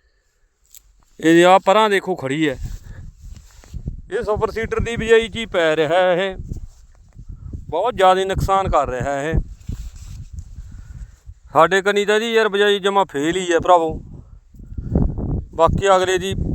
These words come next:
ਸੋਚ ਹੁੰਦੀ ਹੈ ਨਾ ਅਲੱਗ ਅਲੱਗ, ਵੀ ਜਿਹੜੇ ਹਜੇ ਵੀ ਭਰਾ ਵਿੱਚ ਕਿਰਾਏ 'ਤੇ ਬਿਜਾਈ ਜਾਂਦੇ ਆ, ਯਾਰ ਇਹਦੇ ਨਾਲ ਨਾ ਬਿਜਾਓ, ਵਧੀਆ ਰਹੋਗੇ। ਸੁੰਡ ਇਹਦੇ ਨਾਲ ਬਹੁਤ ਪੈ ਰਿਹਾ।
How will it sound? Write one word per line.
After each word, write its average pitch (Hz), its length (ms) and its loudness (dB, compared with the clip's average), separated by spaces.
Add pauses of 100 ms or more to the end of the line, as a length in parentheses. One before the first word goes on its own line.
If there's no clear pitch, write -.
(120)
ਸੋਚ 160 360 -6
ਹੁੰਦੀ 156 280 -2
ਹੈ 185 60 0
ਨਾ 208 220 -4 (140)
ਅਲੱਗ 170 220 4
ਅਲੱਗ, 190 240 2 (1300)
ਵੀ 170 100 -10
ਜਿਹੜੇ 214 240 0
ਹਜੇ 165 260 4
ਵੀ 233 120 -4
ਭਰਾ 233 300 8
ਵਿੱਚ 196 200 -4
ਕਿਰਾਏ 196 300 4
'ਤੇ 190 140 -2
ਬਿਜਾਈ 180 300 -4
ਜਾਂਦੇ 180 260 -2
ਆ, 180 40 0
ਯਾਰ 185 160 2
ਇਹਦੇ 185 200 -2
ਨਾਲ 208 200 2
ਨਾ 151 260 2
ਬਿਜਾਓ, 160 240 0
ਵਧੀਆ 170 340 0
ਰਹੋਗੇ। 156 380 -2 (1300)
ਸੁੰਡ 160 220 -8
ਇਹਦੇ 190 160 -2
ਨਾਲ 214 220 0
ਬਹੁਤ 190 280 -4
ਪੈ 156 200 6
ਰਿਹਾ। 120 280 -4